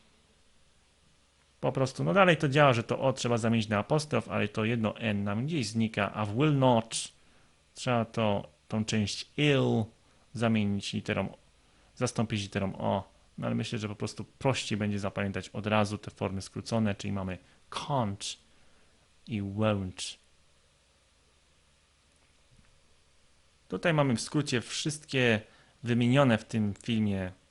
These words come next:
reguły, tak to nazwijmy. Czyli znowu te litery, które są tutaj na pomarańczowo, po prostu zastąpiliśmy apostrofem i w zasadzie tyle.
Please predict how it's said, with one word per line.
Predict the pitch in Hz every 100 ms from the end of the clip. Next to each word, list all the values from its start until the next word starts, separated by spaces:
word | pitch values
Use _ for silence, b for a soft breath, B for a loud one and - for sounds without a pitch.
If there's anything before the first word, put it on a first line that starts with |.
| _
reguły, | - 98 98 107 143 139 123
tak | 113 -
to | 101
nazwijmy. | 90 90 117 117 104 101 b b b b b b b _ _ _ _
Czyli | 127 113
znowu | 139 123 98 - - -
te | 160
litery, | 190 151 135
które | 127 113 110
są | 131 147
tutaj | 156 123
na | 107
pomarańczowo, | - 107 101 95 107 104 98 95 _ -
po | 120
prostu | - 104 - 107 98 - _ _ _ _ _ -
zastąpiliśmy | 110 147 147 127 113 104 107 104 - _ -
apostrofem | - 101 - 98 95 92 92 - _ _ _ _ _ _ _ _ _ -
i | 120
w |
zasadzie | 98 101 95 90
tyle. | - 95